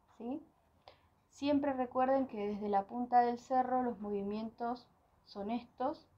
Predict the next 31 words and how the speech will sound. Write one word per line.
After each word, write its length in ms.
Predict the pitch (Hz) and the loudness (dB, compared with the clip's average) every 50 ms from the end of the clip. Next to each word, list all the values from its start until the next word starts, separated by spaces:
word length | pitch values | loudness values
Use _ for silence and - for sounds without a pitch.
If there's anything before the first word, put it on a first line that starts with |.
| _ _ _ _ _ _ _ _ _ _ _ _ _ _ - - | _ _ _ _ _ _ _ _ _ _ _ _ _ _ -10 -6
Ya 80 | 208 | -2
lo 120 | 196 196 190 | -2 0 0
vimos 340 | 202 202 208 208 208 - 202 | 0 -2 -2 -4 -6 -4 -6
en 140 | 196 185 | -6 -4
la, 280 | 185 185 180 185 196 202 190 - - 196 | -4 -4 -6 -6 -8 -10 -14 -16 -12 -8
en 80 | 196 | -6
la 120 | 202 190 185 | -4 -4 -4
clase 260 | 196 196 196 - 208 | -4 -6 -6 -6 -6
anterior. 480 | 202 - 247 254 269 277 277 269 320 - - - - - - - - - - - - - - | -8 -4 -4 0 2 2 2 2 0 -4 -8 -12 -12 -12 -12 -14 -14 -14 -18 -20 -20 -16 -4
Y 120 | 277 302 320 | 0 4 6
en 120 | 330 320 | 8 8
este 240 | 349 330 330 - 339 | 8 6 4 4 4
de 100 | 330 320 | 6 6
acá 180 | 320 320 330 330 | 6 6 6 6
atrás 420 | 330 339 330 320 330 339 - - - - - - - - - - - - - - - - - - | 6 8 8 10 8 8 6 2 -12 -18 -20 -20 -20 -20 -20 -20 -20 -20 -20 -20 -18 -18 -10 2
también 480 | - 240 240 240 226 233 240 240 247 233 | 4 4 4 4 4 4 4 4 8 8
va 60 | 226 | 8
a 80 | 220 | 6
haber 160 | 220 214 214 220 | 6 4 0 0
una 160 | 226 233 233 | 0 -2 -2
sombra 600 | - - 226 220 220 220 220 214 220 226 226 - - - - - - - - - - - - - - - - - - - - - - - - - - - | -2 -2 -2 0 0 2 4 4 4 4 4 0 -6 -16 -20 -20 -20 -20 -20 -20 -20 -20 -20 -20 -20 -20 -20 -20 -20 -20 -20 -20 -20 -20 -20 -20 -16 -8
mucho 320 | 214 214 220 - - 220 214 | -6 -6 -6 -4 -4 -2 0
más 200 | 208 214 - 226 | 0 0 0 -4
oscura. 480 | 233 - - - 220 226 233 233 220 | -6 -6 -6 -4 0 2 6 6 8
Va 80 | 196 202 | 8 6
a 40 | 202 | 4
ser 180 | - 214 208 | 2 -6 -4
totalmente 680 | - - 214 208 - 233 233 233 240 240 240 - 240 220 | -2 -4 -2 4 4 4 4 4 2 0 2 2 2 2
de 100 | 208 208 | 2 2
otro 260 | 208 - 208 208 208 | 0 0 -2 -2 0
color 440 | - 196 190 190 196 202 208 214 | 2 0 2 4 4 2 2 2